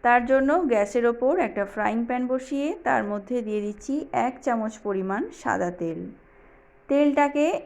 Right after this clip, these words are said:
একটু ফ্রাইং প্যানের চারিদিকে ব্রাশ করে নিলাম, নিয়ে দিয়ে দিলাম সামান্য পরিমাণ কালো সর্ষে আর কারি পাতা।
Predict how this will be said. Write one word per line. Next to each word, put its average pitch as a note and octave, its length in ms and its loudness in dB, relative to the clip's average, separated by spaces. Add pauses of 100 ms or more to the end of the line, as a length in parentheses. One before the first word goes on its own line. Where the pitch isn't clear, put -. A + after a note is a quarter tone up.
(240)
একটু B3+ 260 -6 (840)
ফ্রাইং A3+ 320 0
প্যানের A3+ 260 -2 (100)
চারিদিকে B3 460 0 (100)
ব্রাশ G#3 220 2 (120)
করে A3+ 260 2
নিলাম, B3+ 300 2 (220)
নিয়ে G#3 200 -4 (100)
দিয়ে G3+ 240 0
দিলাম A#3 240 0 (180)
সামান্য B3 380 0 (160)
পরিমাণ G3+ 340 -2 (160)
কালো G3+ 240 0 (120)
সর্ষে F#3 420 -4 (320)
আর G#3 80 2 (180)
কারি F3+ 280 0
পাতা। - 280 -6